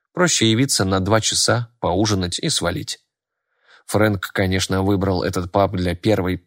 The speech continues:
профилактической беседы специально, чтобы ткнуть Тони носом в прошлое, которое неизменно вызывало прилив тепла к сердцу, щемящей ностальгии. Отец явно надеялся таким образом задобрить его,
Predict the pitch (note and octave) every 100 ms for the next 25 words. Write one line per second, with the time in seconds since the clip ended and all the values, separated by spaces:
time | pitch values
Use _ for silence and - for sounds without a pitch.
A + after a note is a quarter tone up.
0 | - - F#2+ G#2 G2 - - - - -
1 | F#2 G2+ - G2+ G2 - - C3 G2+ -
2 | - _ - - G2 F#2+ - A2+ A2 -
3 | A2+ A#2+ G2+ F#2+ G2+ G2+ F#2+ - A2 F#2
4 | - F2+ A#2 _ _ _ _ _ - -
5 | G2+ B2 C#3 C3+ B2+ A2 F#2 G#2 B2+ A#2
6 | G2 F2+ E2+ G2 G2+ F2 F2 F2+ - -
7 | F2+ F#2 F2 - G2 - - A2 _ _
8 | _ _ - - F#2 F2+ F2 - F#2 F2+
9 | - E2+ E2+ F#2+ E2 - _ _ _ _
10 | _ _ _ - A2 B2 C3 - A#2+ A2+
11 | G#2+ G#2 G#2 A#2 G#2 - G2+ - G#2+ A2
12 | G#2 G2 G2 G2 G2+ B2 G#2+ F2+ - E2+
13 | G#1